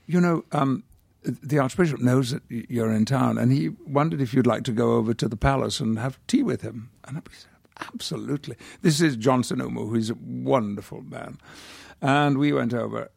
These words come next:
Well, it didn't take long before he was saying, "And in episode In a Light," <laughs> when, you know, and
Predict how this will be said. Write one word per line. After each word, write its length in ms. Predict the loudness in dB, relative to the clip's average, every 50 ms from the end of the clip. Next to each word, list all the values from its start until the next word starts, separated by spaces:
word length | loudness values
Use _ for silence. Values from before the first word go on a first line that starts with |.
| _
Well, 380 | -6 -4 -4 -2 -2 -4 -4 -6
it 160 | -8 -6 -4
didn't 260 | -4 -2 -2 -2 -4
take 240 | -4 -6 -6 -6 -8
long 220 | -8 -8 -8 -10
before 280 | -10 -12 -8 -6 -4 -4
he 100 | -2 -4
was 180 | -4 -4 -2 -2
saying, 360 | 0 0 0 0 0 -2 -4 -6 -8 -4 -2 0 0 0 -2 -2
"And 240 | -2 0 2 2 0 -2 -6 -2
in 240 | 0 0 0 0 -2 -2
episode 520 | -2 -2 0 0 0 2 2 2 2 2 0 0
In 160 | -2 0 0
a 60 | 0
Light," 340 | -2 -2 -2 -2 -4 -4 -4 -4 -4 -4 -2
<laughs> 100 | -2 0
when, 240 | 0 0 0 0 2 0 0 -2 -2 -4 -4 -2 -2 -4 -2 0 -2 -2 0 0 -4 -4 -2 -2 -6 -6 -4 -2 -4
you 60 | -4 -2
know, 180 | -2 -4 -4 -4 -6 -8 -12 -10 -10 -10 -14 -12 -6 -4
and 160 | -4 -4